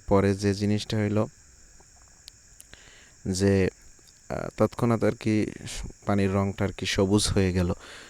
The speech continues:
সবুজ হয়ে যাওয়ার পর আমি জিনিসটা মুখে নিলাম। আসলে মুখে নেওয়ার পরে স্বাদটা আর কি ওই,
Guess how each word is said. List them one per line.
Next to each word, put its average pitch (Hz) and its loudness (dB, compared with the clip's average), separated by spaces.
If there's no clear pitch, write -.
সবুজ 107 -2
হয়ে 113 2
যাওয়ার 110 0
পর 107 -6
আমি 98 0
জিনিসটা 101 0
মুখে 104 4
নিলাম। 92 2
আসলে 120 6
মুখে 117 6
নেওয়ার 117 6
পরে 113 6
স্বাদটা - -2
আর 104 -2
কি 104 -4
ওই, 101 0